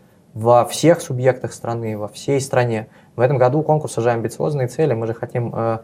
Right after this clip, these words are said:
э, большее количество субъектов закрыть за счёт реализации как раз программы акселерационной для школьников и для студентов,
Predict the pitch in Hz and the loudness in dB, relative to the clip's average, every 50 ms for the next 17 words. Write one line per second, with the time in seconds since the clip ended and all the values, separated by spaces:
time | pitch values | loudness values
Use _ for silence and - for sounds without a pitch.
0 | - - - - _ _ _ 95 98 101 - 101 104 131 165 160 - 147 - - | -12 -20 -20 -20 _ _ _ -8 -6 -6 -6 0 4 4 4 4 2 0 0 2
1 | 139 131 127 - 113 - - 117 113 117 110 - 107 104 101 110 - - 113 110 | 0 0 0 -2 -6 -6 -4 0 0 0 0 0 -6 -4 -4 -2 -2 0 -2 0
2 | 101 110 - - 110 - - 113 110 110 113 117 120 117 - - 110 - 104 - | -2 -4 -4 -6 -10 -6 -4 -4 -2 0 4 4 2 2 2 -6 -6 -4 -4 -4
3 | 107 - - 110 113 110 120 117 117 110 107 - - 113 110 113 113 - - 147 | -4 -4 -2 -2 2 2 2 2 2 0 -2 -2 -4 -2 -2 -2 -2 -2 0 0
4 | 180 208 202 151 127 131 135 123 - - 151 143 127 120 - - 113 113 107 - | 2 2 0 0 4 4 2 2 4 0 0 0 0 -2 -4 -6 -6 -6 -6 -4
5 | - 113 120 156 190 190 - - | -4 -2 0 0 0 0 -2 -4